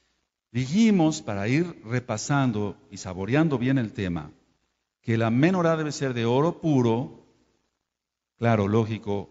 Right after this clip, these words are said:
no esta que tenemos aquí, que es de madera, sino la que hicieron, en, la que levantó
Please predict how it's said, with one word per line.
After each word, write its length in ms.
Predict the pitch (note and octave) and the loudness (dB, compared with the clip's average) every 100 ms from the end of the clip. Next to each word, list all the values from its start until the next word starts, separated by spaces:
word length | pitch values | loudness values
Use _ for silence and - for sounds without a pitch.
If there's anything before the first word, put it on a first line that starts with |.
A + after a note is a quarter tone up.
| _ | _
no 480 | F#2 G#2 A#2+ B2+ B2+ | -8 -2 0 0 -2
esta 320 | B2+ - A2 | -4 -6 -10
que 100 | G#2 | -6
tenemos 420 | G2+ G#2+ G#2 G2+ | -4 -2 -4 -4
aquí, 280 | F#2+ - G2+ | -8 -6 -8
que 100 | F#2 | -8
es 60 | |
de 100 | F2+ | -8
madera, 440 | F#2 G#2 G#2+ G#2 G#2 | -4 -2 -2 -2 -4
sino 260 | - F2+ | -6 -6
la 200 | F2+ F2+ | -6 -8
que 100 | - | -8
hicieron, 460 | F2+ F2+ B2+ C#3+ B2+ | -10 -8 -2 0 0
en, 240 | G2+ F#2 - | -2 -8 -10
la 180 | F#2+ F#2+ | -10 -8
que 80 | F#2+ | -8
levantó 640 | F2+ F#2 F#2 A#2 B2 A#2+ | -8 -8 -6 -2 0 -2